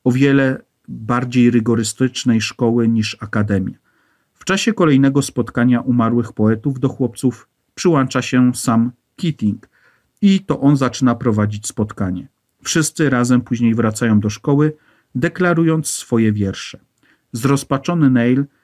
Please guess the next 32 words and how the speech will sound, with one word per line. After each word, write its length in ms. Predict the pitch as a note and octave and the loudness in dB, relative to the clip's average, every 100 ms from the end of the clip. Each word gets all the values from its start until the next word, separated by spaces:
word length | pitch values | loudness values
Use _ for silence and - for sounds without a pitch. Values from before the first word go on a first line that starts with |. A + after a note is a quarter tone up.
| _ | _
który 280 | - D3 C#3 | -4 0 4
nie 160 | C3 | 4
widzi 240 | B2 C#3 C3+ | 2 -2 -6
szans 380 | - C3+ C3 A#2+ | -2 0 0 0
na 100 | A2+ | -4
spełnienie 520 | - A#2+ B2 B2+ A#2 | -2 0 2 2 0
swoich 320 | - G#2+ G#2+ | -2 -4 -2
marzeń, 460 | B2+ B2 B2+ B2+ A#2+ | 0 0 0 0 -2
bierze 280 | C#3+ D#3 D3+ | -2 0 -2
pistolet 540 | B2 - B2 A2 G#2 | -4 -4 -2 0 -2
ojca 420 | B2+ B2 - A#2+ - | -4 -4 -6 -6 -8
i 60 | B2 | -8
się 220 | - G#2+ | 0 0
zabija. 480 | G2+ F#2+ F#2+ G2 - _ _ _ _ | 0 -6 -10 -14 -20 _ _ _ _
Wszyscy 420 | - D#3 D3+ D#3 | -4 -2 -2 -2
dowiadują 560 | C#3 B2 A#2+ B2 A#2+ A2+ | 0 0 0 2 2 2
się 260 | - A2+ A2 | 0 -4 -2
o 80 | |
tym 180 | A2+ A2+ | -4 -4
kolejnego 540 | G#2+ A2+ A2+ A#2 A2 G#2+ | 0 0 2 0 0 -2
dnia, 280 | B2+ D3+ D#3+ _ _ _ - | 2 0 -2 _ _ _ -4
ale 220 | C#3 F#3 | -2 0
to 140 | F3+ | 0
wydarzenie 500 | C#3+ B2+ A#2+ B2+ B2+ | -2 0 0 2 2
najbardziej 680 | A#2+ A2 A2 A#2 A#2 A2 A#2 | 4 2 0 -2 -2 -4 -6
uderza 560 | A#2+ B2 A2+ G#2 G2+ G#2 | -4 -4 0 0 0 -4
Todda. 400 | - G#2 F2+ - _ _ - | -4 -6 -6 -10 _ _ -4
Po 120 | F3+ | 0
pogrzebie 480 | A#3 D#3+ D#3 D#3 D#3 | 2 2 0 0 -2
dyrektor 640 | B2 A#2 A2+ - A#2+ A2 _ _ _ _ _ _ | 0 -2 -2 -2 -2 -4 _ _ _ _ _ _
chce, 460 | - - C3+ C3 C3 _ _ _ | -20 -6 -2 0 0 _ _ _
żeby 600 | B2+ B2 B2 B2 A#2+ A#2 | -4 -2 0 2 2 2